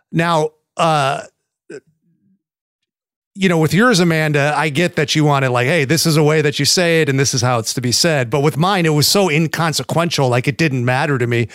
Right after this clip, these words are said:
And so, like, I just, if people said Stanger, like, I just stopped correcting them.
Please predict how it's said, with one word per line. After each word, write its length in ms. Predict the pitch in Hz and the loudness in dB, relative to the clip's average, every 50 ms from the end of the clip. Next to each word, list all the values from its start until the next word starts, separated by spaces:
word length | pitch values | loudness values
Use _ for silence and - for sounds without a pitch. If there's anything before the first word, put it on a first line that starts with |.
| - - - - - - | -14 -20 -20 -18 -10 -6
And 80 | - 160 | -2 -2
so, 280 | - - 185 175 170 160 | 0 0 2 2 2 2
like, 200 | 151 156 151 147 | 2 0 0 0
I 100 | 170 175 | -2 0
just, 200 | 175 170 - - | 0 -2 -2 -2
if 60 | 156 | -2
people 220 | - 202 - 196 160 | -2 -2 0 0 0
said 200 | - 190 175 - | 0 0 0 0
Stanger, 420 | - - - 131 135 151 156 143 | -2 -2 -2 -2 0 0 0 0
like, 160 | 127 131 127 135 | 0 0 0 0
I 40 | 123 | 0
just 260 | 131 123 - - 151 | 0 -2 -4 -6 -8
stopped 340 | - - - 147 139 - - - | -6 -4 -2 -2 -4 -4 -6 -4
correcting 440 | - 127 120 143 143 - 131 117 | -2 -2 -2 -2 -2 -4 -4 -4
them. 300 | 110 101 95 104 107 107 | -2 -4 -4 -6 -6 -8